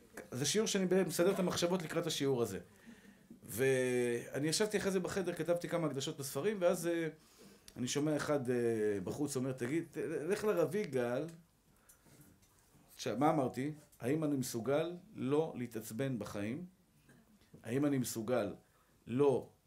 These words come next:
לראות שלילי בחיים? רק אמרתי, זה הקדוש ברוך הוא הביא לי ניסיון. אני עומד, שיושב כותב, הדלת הייתה פתוחה. אחד,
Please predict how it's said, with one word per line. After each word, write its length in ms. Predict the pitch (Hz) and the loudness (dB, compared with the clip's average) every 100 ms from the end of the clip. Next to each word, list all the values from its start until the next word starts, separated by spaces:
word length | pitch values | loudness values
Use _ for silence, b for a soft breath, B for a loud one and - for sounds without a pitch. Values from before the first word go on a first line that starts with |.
| _ - | _ -4
לראות 340 | 120 117 139 | 0 2 0
שלילי 360 | - 113 123 127 | -2 -2 0 -2
בחיים? 600 | 95 - 104 120 160 185 - _ b b b b b b _ | -4 -4 -2 -2 -4 -6 -14 _ b b b b b b _
רק 180 | 143 170 | -2 2
אמרתי, 400 | 170 180 151 151 | 2 2 2 2
זה 120 | 147 | 2
הקדוש 240 | 135 131 101 | 2 0 -4
ברוך 160 | 104 | -4
הוא 100 | 101 | -4
הביא 100 | 95 | -2
לי 40 | 95 | -2
ניסיון. 440 | 92 90 90 87 85 _ B B B B B - | -2 -4 -6 -6 -10 _ B B B B B -6
אני 160 | 117 | 0
עומד, 220 | 139 165 139 127 | 2 2 2 -2
שיושב 340 | 117 - 254 262 | -6 -6 -2 0
כותב, 200 | 233 220 | 0 0
הדלת 160 | 185 220 | 0 0
הייתה 180 | 208 208 | 2 0
פתוחה. 300 | 202 185 170 - - - - | 0 -4 -6 -6 -20 -20 -6
אחד, 200 | - | 0